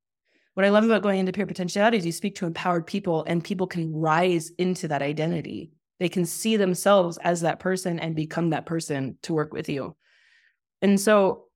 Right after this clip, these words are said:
both of these things combined, when you are doing N S I C L and you're seeing people in their power and you're using your offer as a way to express your values and what you stand for and the kind of coach you are, miracles happen. People will start coming to you from places out of nowhere.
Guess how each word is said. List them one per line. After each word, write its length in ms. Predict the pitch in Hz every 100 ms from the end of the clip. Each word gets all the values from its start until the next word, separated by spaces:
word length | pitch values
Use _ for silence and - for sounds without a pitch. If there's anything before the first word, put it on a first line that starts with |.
| _ _
both 200 | 214 240
of 140 | 247 208
these 200 | 196 190
things 200 | 175 -
combined, 420 | 185 160 120 139
when 180 | 165 170
you 380 | 214 247 254 -
are 80 | 185
doing 240 | 196 180
N 180 | 185 196
S 220 | 151 175
I 140 | - 170
C 260 | - 175
L 240 | 151 151 151
and 100 | 175
you're 80 | 175
seeing 400 | - - 226 220
people 260 | 220 208 196
in 80 |
their 100 | 185
power 280 | 170 175 170
and 140 | 165 170
you're 100 | 180
using 340 | 208 226 233
your 160 | 185 -
offer 320 | 165 175 170
as 140 | 165
a 80 | 165
way 180 | 165 165
to 180 | - 170
express 440 | 156 - 180 185
your 240 | 185 208
values 540 | 196 170 165 165 165 160
and 100 | 170
what 160 | 170
you 100 | 196
stand 300 | 185 175 170
for 80 | 165
and 100 | 170
the 40 | 165
kind 200 | 196 185
of 80 |
coach 300 | - 311 311
you 80 | 220
are, 260 | 175 175 165 _ 185
miracles 380 | 214 208 175
happen. 480 | 160 147 - 139 147 _ _ _ _ _
People 200 | 208 214
will 80 | 220
start 200 | 214 -
coming 260 | 208 208 208
to 120 | 202
you 80 | 180
from 160 | 180
places 540 | 175 175 180 175 170 -
out 160 | 160 175
of 120 | 170
nowhere. 580 | 170 175 165 156 180